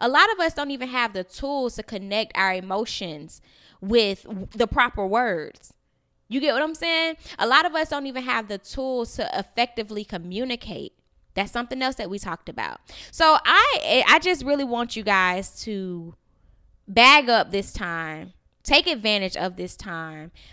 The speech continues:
Understand that you are your only competition, the person that you were yesterday.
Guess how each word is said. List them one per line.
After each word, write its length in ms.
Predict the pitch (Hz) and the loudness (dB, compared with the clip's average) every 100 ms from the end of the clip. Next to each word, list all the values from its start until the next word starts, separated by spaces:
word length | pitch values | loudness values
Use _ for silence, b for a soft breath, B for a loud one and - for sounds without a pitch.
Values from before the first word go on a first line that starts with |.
| B - | B 2
Understand 920 | 254 302 320 - - 233 208 202 196 | 2 4 0 -2 -2 -2 0 -4 -6
that 420 | 185 180 175 160 - | -4 -2 -2 -4 -6
you 640 | 196 190 262 320 311 320 - | -10 0 0 2 0 -2 0
are 160 | 185 | 0
your 280 | 185 190 180 - | 2 0 -2 0
only 420 | 240 247 262 262 | 0 0 -4 -6
competition, 880 | - 233 233 240 - 180 180 175 180 | -6 -6 -6 -8 -8 -10 -10 -10 -10
the 80 | 180 | -6
person 380 | - 247 285 254 | 0 0 0 -6
that 220 | 247 - | -6 -6
you 120 | 254 | -6
were 180 | 226 233 | -4 -4
yesterday. 840 | 208 190 185 - 180 147 110 143 | -4 -6 -8 -12 -8 -6 -4 -6